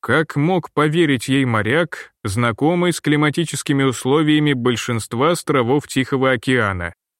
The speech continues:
Времена, когда путешественники пугали таинственными опасностями невежественную публику, давно миновали.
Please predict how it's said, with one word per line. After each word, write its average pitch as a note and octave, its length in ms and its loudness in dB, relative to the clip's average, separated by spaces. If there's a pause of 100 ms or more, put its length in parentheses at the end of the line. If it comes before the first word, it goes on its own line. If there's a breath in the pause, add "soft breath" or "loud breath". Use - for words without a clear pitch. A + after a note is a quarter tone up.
(380)
Времена, A2 680 0
когда G#2 320 -2
путешественники B2+ 920 -2
пугали B2 560 0
таинственными C3 800 0
опасностями B2+ 720 0
невежественную B2+ 920 0
публику, C#3 560 0
давно G#2 440 0
миновали. D#3 720 0